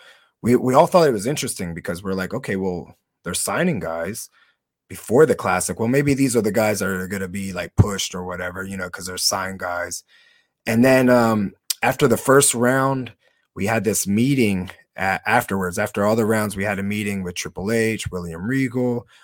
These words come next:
all the producers and all that. And, you know, they're just going over the show and, and congratulating us on, you know, killing it and all of that. And then all of a sudden,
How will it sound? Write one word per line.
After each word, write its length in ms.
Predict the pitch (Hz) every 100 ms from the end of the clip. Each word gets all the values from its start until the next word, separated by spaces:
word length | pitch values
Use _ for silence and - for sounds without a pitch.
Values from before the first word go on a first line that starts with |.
| _
all 180 | - 98
the 100 | 101
producers 640 | - 87 104 110 - 92 95
and 120 | 92
all 140 | 92
that. 300 | 95 95 92 -
And, 340 | 92 92 85
you 60 | 113
know, 100 | 104
they're 120 | 104
just 240 | 110 -
going 240 | 113 113 113
over 180 | 110 101
the 120 | 101
show 480 | - 110 110 110 101
and, 220 | 92 87 110
and 300 | 90 85 - -
congratulating 800 | 98 104 117 110 104 107 101 101
us 180 | 101 90
on, 240 | 90 80
you 120 | 95
know, 80 | 87
killing 420 | - 147 139 131
it 200 | 135 - - - - _
and 160 | 92 95
all 200 | 101 95
of 120 | 92
that. 420 | 110 123 120 - -
And 160 | 98
then 180 | 98 95
all 180 | 95 110
of 80 | 95
a 60 |
sudden, 600 | - - 117 127 101 95